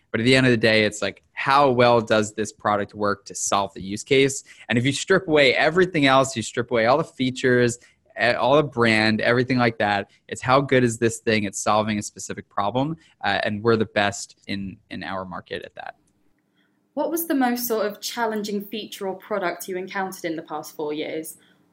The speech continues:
Speaker 2: What was the thing you couldn't get out of your head? Could you tell me about something like that?
Speaker 1: Yeah, so, uh, I'm gonna, I'm gonna answer it in a certain way. So I, I'm gonna answer it as, what was, like, the hardest thing to work on?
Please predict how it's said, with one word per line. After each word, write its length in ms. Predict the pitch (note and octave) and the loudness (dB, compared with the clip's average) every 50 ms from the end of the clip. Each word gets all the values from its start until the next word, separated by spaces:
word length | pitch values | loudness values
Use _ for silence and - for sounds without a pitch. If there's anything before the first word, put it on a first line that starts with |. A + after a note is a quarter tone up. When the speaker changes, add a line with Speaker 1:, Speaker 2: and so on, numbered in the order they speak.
| _ _ | _ _
Speaker 2:
What 120 | A3 A#3 | -2 -2
was 140 | A3 B3 - | -2 -2 -6
the 80 | B3 A#3 | -10 -8
thing 180 | - B3 G#3+ | -6 -6 -4
you 140 | G3 G3 F#3+ | -4 -6 -6
couldn't 240 | - - G#3 F3+ F3 | -6 -6 -6 -6 -4
get 140 | F3+ F3+ F3+ | -4 -4 -4
out 140 | F3+ F3+ F3+ | -4 -4 -4
of 100 | F3 - | -6 -6
your 100 | E3+ E3+ | -10 -10
head? 360 | - - - - - - - - - _ _ _ | -8 -10 -10 -10 -10 -12 -14 -18 -20 _ _ _
Could 160 | - G3 F#3+ F3+ | -16 -14 -10 -8
you 180 | F#3+ F#3+ F#3 | -8 -8 -10
tell 220 | F3+ - G3 F#3+ F#3+ | -10 -8 -8 -8 -6
me 100 | G3 G3 | -6 -6
about 260 | G3 G3+ G3+ - - | -6 -4 -6 -6 -6
something 320 | - A3 - G#3 - G#3+ | -6 -8 -10 -10 -10 -10
like 240 | G#3+ G#3+ G#3+ G#3+ - | -8 -8 -8 -8 -8
that? 200 | - A#3+ C#4 E4+ - _ _ _ _ _ _ _ _ _ _ _ _ _ _ - | -12 -14 -14 -14 -18 _ _ _ _ _ _ _ _ _ _ _ _ _ _ -2
Speaker 1:
Yeah, 500 | D3 D#3 F3+ F#3 F3 D#3+ - - - - - - | 2 4 4 4 4 4 2 0 -4 -8 -10 -10
so, 440 | B2 - - E3 D#3+ D#3 D3+ D3+ | -12 -2 2 4 6 6 6 6
uh, 360 | D#3 D3 - B2+ C3 C3+ - - - _ _ | 4 2 2 2 2 2 2 -2 -8 _ _
I'm 160 | C3+ C#3 C#3 | -2 0 2
gonna, 240 | C#3+ C#3+ D3 C#3+ C#3+ - - _ _ _ _ _ _ _ _ _ _ _ _ | 2 2 2 0 -2 -6 -14 _ _ _ _ _ _ _ _ _ _ _ _
I'm 80 | C#3 C#3 | 0 2
gonna 120 | D3 D3 | 4 4
answer 420 | C#3+ D3 D3+ D#3 D#3 D#3 - E3+ D#3+ | 4 4 2 2 2 2 2 4 4
it 240 | D#3 D#3 D3 - | 4 4 2 2
in 100 | B2 B2+ | 2 2
a 320 | B2+ B2+ B2 A#2 A2+ B2 - | 2 2 2 2 0 -4 -10
certain 420 | - - - D3+ C#3 B2 B2+ B2+ A#2+ | -12 -4 -2 0 0 0 0 0 2
way. 260 | A#2+ A#2 A2+ A2+ A2 | 2 4 4 2 0
So 260 | A2+ - C3 A#2+ - | 0 -2 -2 -2 -2
I, 200 | - A#2+ B2 A#2+ - - - - - _ | 0 -2 -2 -2 -4 -8 -20 -20 -20 _
I'm 140 | - B2 C3+ | -2 0 2
gonna 120 | D3+ D3 C#3+ | 2 2 2
answer 260 | D3+ D3 C#3+ - D3+ | 0 0 0 0 -2
it 80 | C#3 | 0
as, 460 | B2+ B2 A#2+ A#2 A#2 A#2 A2+ G#2 - - _ _ _ _ | 2 2 4 4 4 2 2 -2 -4 -10 _ _ _ _
what 140 | B2+ C3+ | 0 2
was, 180 | C#3+ D3 D3 C#3+ | 4 4 4 4
like, 320 | D3+ C#3+ C3 A#2 - - _ _ _ _ - | 2 2 2 0 -4 -10 _ _ _ _ -12
the 180 | C3+ B2 B2+ | -4 -4 -4
hardest 680 | G#2+ - - - C#3+ C3+ C#3+ C#3+ D3 C#3+ C3+ C#3 - - | -4 -4 -4 0 2 2 4 4 4 2 0 -2 -4 0
thing 360 | - B2+ B2+ B2+ B2+ B2+ B2+ B2+ | 2 2 2 4 2 0 -2 -2
to 140 | - - | -4 -6
work 300 | A#2 A2 A#2 A#2 A2+ - | -4 -2 -2 -2 -2 0
on? 400 | D#3 D3 D3+ D#3 E3+ F3+ F#3 F3+ | 0 2 2 2 0 -2 -6 -10